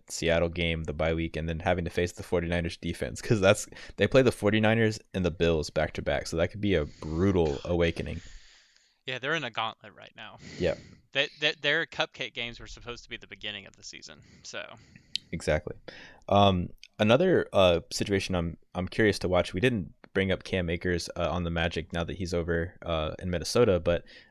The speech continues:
Speaker 1: uh, I'm, I'm very curious to watch that split and see if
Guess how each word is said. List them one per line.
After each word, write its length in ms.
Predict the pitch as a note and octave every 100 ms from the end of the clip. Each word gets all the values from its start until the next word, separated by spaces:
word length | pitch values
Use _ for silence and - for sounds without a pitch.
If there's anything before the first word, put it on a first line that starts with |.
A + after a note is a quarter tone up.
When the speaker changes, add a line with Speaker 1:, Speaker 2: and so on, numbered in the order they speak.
| -
Speaker 1:
uh, 380 | F2 E2+ E2 E2+ - _ _ _ _ -
I'm, 100 | G2+
I'm 120 | F#2+
very 200 | F#2+ A2+
curious 280 | A2 A2+ G#2
to 80 | F#2
watch 220 | F2+ -
that 160 | F2 -
split 380 | - G#2 G#2+ E2
and 140 | F2
see 320 | - F#2 F#2
if 380 | E2 E2+ F2